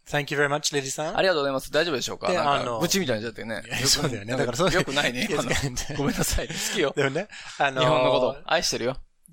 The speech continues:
Speaker 1: <laughs> 愛してるよ。
Speaker 2: ニューヨークも愛してますよ。
Speaker 1: あ、そう。
Speaker 2: 一回しか行ったことないけど。
Speaker 1: なんかTシャツ読んでるだけじゃん、みたいな。
Speaker 2: <laughs> I love,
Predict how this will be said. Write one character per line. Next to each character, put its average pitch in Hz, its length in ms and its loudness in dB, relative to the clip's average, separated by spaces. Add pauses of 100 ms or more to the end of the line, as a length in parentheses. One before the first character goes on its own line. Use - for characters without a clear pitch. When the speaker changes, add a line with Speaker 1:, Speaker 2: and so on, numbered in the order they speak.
Speaker 1:
<laughs> - 500 -12
愛 123 100 -4
し - 60 -2
て 139 80 0
る 127 80 2
よ。 120 180 2
Speaker 2:
ニ 139 80 -6
ュ 151 40 -2
ー - 20 0
ヨ 170 80 2
ー 151 40 -2
ク 127 80 -4
も 117 80 2
愛 135 100 2
し - 20 -4
て - 100 -2
ま 120 100 0
す 113 120 -6
よ。 - 80 -2
Speaker 1:
あ、 - 240 -4
そ - 100 -6
う。 165 60 4
Speaker 2:
一 - 20 2
回 - 60 2
し - 80 4
か - 80 -2
行 151 80 0
っ - 20 0
た 135 80 4
こ 123 60 2
と 120 80 -2
な 123 100 0
い 127 60 0
け 147 80 2
ど。 131 60 0
Speaker 1:
な - 80 4
ん - 20 -4
か - 40 -8
T 147 140 -2
シ 170 100 2
ャ 160 40 2
ツ - 60 -2
読 135 120 -2
ん - 20 -6
で 139 60 0
る 110 100 -6
だ 117 100 -4
け 120 60 -8
じ 95 80 -12
ゃ 92 60 -14
ん、 98 40 -16
み 104 80 -16
た 107 80 -12
い - 20 -12 (520)
な。 - 180 -8
Speaker 2:
<laughs> - 20 -20
I 127 160 0
love, 117 220 0